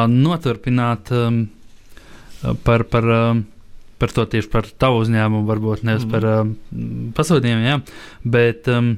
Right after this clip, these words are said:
Speaker 2: Tas nav mans uzņēmums, mēs esam, ā, vesela
Speaker 1: Vesela
Speaker 2: koma-,
Speaker 1: grupa.
Speaker 2: komanda
Speaker 1: Jā,
Speaker 2: ar,
Speaker 1: šis man arī
Speaker 2: ar
Speaker 1: bija kā reiz,
Speaker 2: faniem.
Speaker 1: kā reiz bija jautājums, ā,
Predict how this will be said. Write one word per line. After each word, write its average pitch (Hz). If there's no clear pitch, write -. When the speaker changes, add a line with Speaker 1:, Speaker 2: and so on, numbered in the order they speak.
Speaker 2:
Tas -
nav 127
mans 135
uzņēmums, 113
mēs 120
esam, 113
ā, 110
vesela 113
Speaker 1:
Vesela 123
Speaker 2:
koma-, 131
Speaker 1:
grupa. -
Speaker 2:
komanda 117
Speaker 1:
Jā, 196
Speaker 2:
ar, 151
Speaker 1:
šis -
man 175
arī 180
Speaker 2:
ar 147
Speaker 1:
bija 135
kā 151
reiz, 127
Speaker 2:
faniem. 113
Speaker 1:
kā 143
reiz 170
bija 147
jautājums, 135
ā, 131